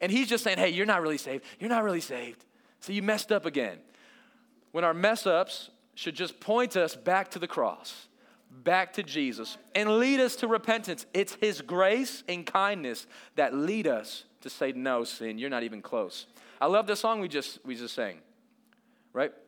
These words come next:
Your love is so great and nothing compares. We gotta get to this place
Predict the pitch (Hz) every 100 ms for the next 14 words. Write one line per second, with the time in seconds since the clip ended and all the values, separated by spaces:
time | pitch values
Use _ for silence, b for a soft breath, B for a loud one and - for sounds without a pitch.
0 | _ _ _ _ _ b b 147 151 165
1 | 180 180 - 170 170 175 - 143 139 151
2 | 165 - 185 - 160 - 185 131 - -
3 | - - _ b b b b b b 165
4 | 175 247 247 226 226 208 180 - - 156
5 | 104 - -